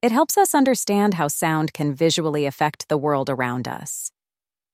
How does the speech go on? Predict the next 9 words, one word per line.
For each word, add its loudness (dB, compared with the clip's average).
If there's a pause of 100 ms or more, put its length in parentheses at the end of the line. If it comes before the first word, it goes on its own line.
(180)
This 6
field -2
helps 0
us 0
understand 0
how -2
sound 0
can -4
influence 2